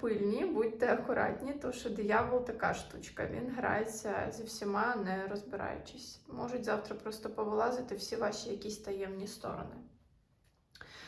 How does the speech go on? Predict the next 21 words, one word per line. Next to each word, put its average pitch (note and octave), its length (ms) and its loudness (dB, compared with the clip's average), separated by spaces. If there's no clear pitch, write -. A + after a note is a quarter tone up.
Ну, A#3+ 60 0
давайте C#4+ 260 10
дивитися C#4 480 0
для C4+ 140 2
всіх C#4 300 0
знаків B3+ 340 -4
зодіаку. C4 840 2
Овен. B2+ 460 -2
Карта E4+ 340 6
старший D#4 460 0
аркан C#4+ 320 -2
Дурак - 440 2
говорить A#3+ 440 2
про B3+ 160 -2
те, G3 360 2
що G#3 840 2
завтра G3 420 0
буде D#4 220 -4
початок D#4+ 560 -4
нового C#4+ 300 -2
життя. D#4+ 320 -6